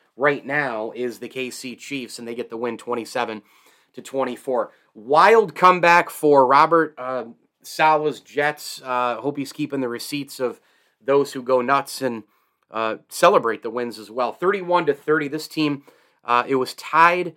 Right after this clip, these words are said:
uh, at the half. Uh, the Jets, I, I, I still couldn't believe kinda what I was watching in this football game. Um, it was really just mind-blowing. Um, after halftime,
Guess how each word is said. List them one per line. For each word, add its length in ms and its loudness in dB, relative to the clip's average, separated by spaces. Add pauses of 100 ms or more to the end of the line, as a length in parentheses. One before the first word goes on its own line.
(480)
uh, 240 0
at 200 -4
the 80 -4
half. 600 -2 (400)
Uh, 280 -8
the 120 -8
Jets, 680 -2 (800)
I, 180 -6
I, 180 -2
I 100 -2
still 640 0
couldn't 280 -2
believe 360 -2
kinda 260 2
what 140 2
I 80 6
was 120 0
watching 440 0
in 80 -10
this 120 -12
football 420 -2
game. 300 -10 (400)
Um, 520 -2 (880)
it 80 -2
was 160 -2
really 580 4 (260)
just 340 -6 (160)
mind-blowing. 920 -2 (480)
Um, 460 -4 (920)
after 340 -2
halftime, 760 0